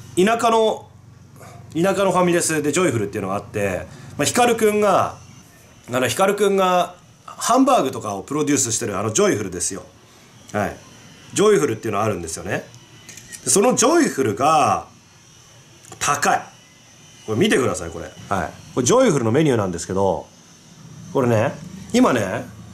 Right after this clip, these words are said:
ヒカルくんプロデュースの焼肉弁当やってんのよ。で、えー、ヒカル考案冗談抜きでうまいメガ盛り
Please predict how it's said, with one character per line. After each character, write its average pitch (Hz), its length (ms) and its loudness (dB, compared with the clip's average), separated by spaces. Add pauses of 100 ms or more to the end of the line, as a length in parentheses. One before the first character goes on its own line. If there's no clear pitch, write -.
(320)
ヒ - 100 -8
カ 269 120 2
ル 277 100 2
く 277 160 2
ん 240 760 -2
プ 233 60 -4
ロ 226 140 2
デ 233 80 0
ュ 226 60 4
ー 190 40 4
ス - 80 -2
の 120 80 -2
焼 170 280 0
肉 285 220 2
弁 254 220 2
当 147 100 0
や 107 120 2
っ - 60 -10
て 123 100 -4
ん 101 60 -4
の 82 80 -6
よ。 71 80 -14 (420)
で、 147 340 0 (500)
え 131 520 2
ー、 135 40 -2
ヒ 135 120 -6
カ 262 120 4
ル 277 160 2
考 202 360 4
案 180 160 -2
冗 247 260 4
談 277 220 2
抜 170 80 0
き 143 100 -6
で 131 100 2
う 123 120 2
ま 147 120 2
い 110 200 -2 (320)
メ 160 160 2
ガ 226 100 4
盛 226 240 2
り 202 220 0